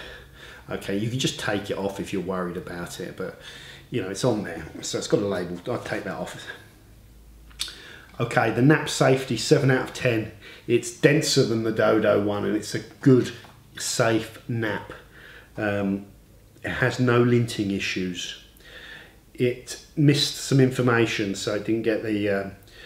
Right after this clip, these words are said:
it didn't get the, all the bonus marks there. It absorbs water very quickly. Um,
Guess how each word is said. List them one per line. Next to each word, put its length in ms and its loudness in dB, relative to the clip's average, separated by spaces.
it 200 -6
didn't 220 2
get 240 2
the, 320 4
all 160 2
the 80 0
bonus 420 0
marks 380 -6
there. 400 -4
It 180 -2
absorbs 400 0
water 320 0
very 260 4
quickly. 600 -4
Um, 380 -2